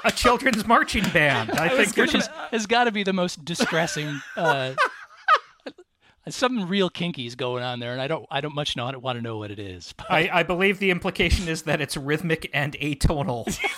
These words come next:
Speaker 2: <laughs> Yeah.
Speaker 1: Not a, not a fine sports car.
Speaker 2: Yeah, seemed like a good idea, but in
Speaker 1: <laughs>
Speaker 2: practice, meh. It's a
Speaker 1: So,
Speaker 2: parade.
Speaker 1: um, we should mention that that scene with Glenda and the sports car and the, the ha-ha leads to really the pivotal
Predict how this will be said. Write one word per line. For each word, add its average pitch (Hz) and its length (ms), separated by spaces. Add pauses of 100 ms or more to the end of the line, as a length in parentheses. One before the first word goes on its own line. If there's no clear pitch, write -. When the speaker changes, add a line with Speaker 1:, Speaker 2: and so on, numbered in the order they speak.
Speaker 2:
<laughs> 254 120
Yeah. 165 360 (1160)
Speaker 1:
Not 170 280
a, 160 120 (140)
not 190 160
a 156 60
fine 131 340
sports - 460
car. 120 400
Speaker 2:
Yeah, 156 180
seemed 202 260
like 185 160
a 175 60
good 151 220
idea, 131 640 (240)
but 131 200 (280)
in 151 120
Speaker 1:
<laughs> - 0
Speaker 2:
practice, 139 720
meh. 202 280 (720)
It's 165 120
a 185 60
Speaker 1:
So, 220 200
Speaker 2:
parade. 220 200
Speaker 1:
um, 185 420
we 220 140
should 196 180
mention 196 320
that 175 140
that 160 200
scene 165 480
with 143 280
Glenda 147 440
and 135 120
the 127 40
sports - 360
car 123 400
and 117 200
the, 113 220
the 117 140
ha-ha 120 380
leads 120 340
to 117 120
really 127 280
the 120 100
pivotal 123 580